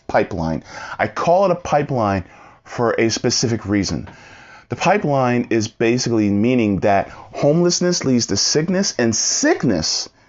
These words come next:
can lead to homelessness. And a lot of times people don't really,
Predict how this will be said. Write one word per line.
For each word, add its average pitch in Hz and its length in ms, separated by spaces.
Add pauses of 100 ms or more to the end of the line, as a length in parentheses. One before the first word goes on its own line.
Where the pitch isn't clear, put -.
(580)
can 101 160
lead 95 200
to 104 80
homelessness. 95 760 (580)
And 120 80
a 123 40
lot 190 200
of - 60
times 175 200
people 170 180
don't 151 220
really, 147 360